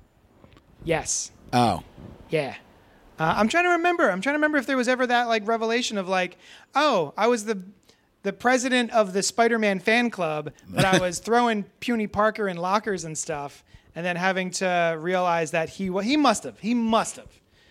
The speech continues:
Speaker 1: I wanna say maybe it was during the J M S run.
Speaker 2: Okay.
Speaker 1: Um, but I'm sure someone out there will, uh, write in and let me know. Home Dad Abroad will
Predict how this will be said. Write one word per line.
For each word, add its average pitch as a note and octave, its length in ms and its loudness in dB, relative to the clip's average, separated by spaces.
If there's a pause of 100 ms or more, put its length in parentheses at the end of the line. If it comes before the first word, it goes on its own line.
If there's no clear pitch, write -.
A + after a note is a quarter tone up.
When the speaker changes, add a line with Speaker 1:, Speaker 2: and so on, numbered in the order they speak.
(200)
Speaker 1:
I G#3+ 60 4
wanna C#4 180 4
say A#3 200 0
maybe G3+ 260 0
it - 20 0
was F3+ 140 -2
during F3+ 240 -4
the D#3+ 80 -2
J F3 260 0
M D#3+ 140 -2
S D#3 220 -6
run. A2 300 -12 (240)
Speaker 2:
Okay. A#2 300 2 (220)
Speaker 1:
Um, D#3 520 -4
but E3+ 380 -2
I'm E3+ 100 -6
sure G3 160 0
someone F3 240 2
out D#3+ 160 0
there D#3+ 220 0
will, D3+ 260 2
uh, D3+ 320 -6
write D#3 240 -2
in D3+ 120 -4
and D3+ 100 -10
let D#3 100 -8
me D#3 80 -10
know. D3 240 -6
Home F#3 160 -2
Dad F#3 140 2
Abroad D#3+ 500 0
will D#3+ 220 -4